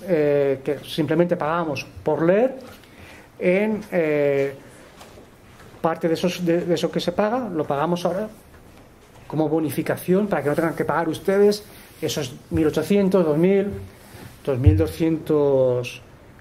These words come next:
euros, ¿no? <clears throat> Eh,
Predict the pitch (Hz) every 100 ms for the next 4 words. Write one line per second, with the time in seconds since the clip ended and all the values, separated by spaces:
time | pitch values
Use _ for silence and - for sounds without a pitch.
0 | - - 151 123 117 110 - - - -
1 | - - - - 92 92 - - - -
2 | - - - - - - - - - -
3 | - - - - - - - - - -
4 | - - - - - - - - - -
5 | - - - - - 196 - - 190 151
6 | 151 147 143 139